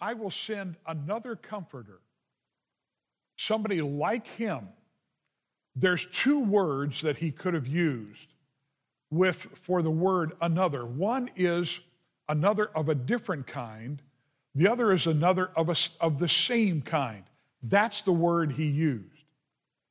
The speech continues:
In other words, God, the Holy Spirit, is coming. And he's here. Now,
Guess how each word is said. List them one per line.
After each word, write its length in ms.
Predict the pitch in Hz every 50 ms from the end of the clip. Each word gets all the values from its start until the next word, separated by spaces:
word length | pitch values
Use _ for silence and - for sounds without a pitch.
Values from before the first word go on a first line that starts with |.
| _ _
In 100 | - 160
other 220 | 196 240 269 254 190
words, 440 | 160 156 156 151 160 170 165 -
God, 580 | - 139 135 175 185 190 190 185 165 151 143 127 - - -
the 80 | 135 160
Holy 260 | 139 175 170 151 139
Spirit, 380 | - - - 208 202 170 131 120
is 120 | 107 -
coming. 280 | - - 135 113 87 - _ _ _ _ _ _ _ _ _ _ _ _ _ _ _ _ _ _ _ _ _ _ _ _ _ _ _ _
And 180 | 139 131 110
he's 340 | - - 139 123 117 120 -
here. 300 | - 175 170 113 85 - _ _ _ _ _ _ _ _ _ _ _ _ _ _ _ _ _ _ _ _ _ _ _ _ _ _ _ _ _ _ _ _ _ _ _ _ _ _ _ _ _ _ _ _ _ _ _ _ _ _ _ _ _ _ _ _ _ _ _ _ _ _ _ _ _ _ _ _ _ _ _ _ _ _ _ _ _ _ _ _ _ _ _ _ _ -
Now, 360 | 170 170 175 165 156 143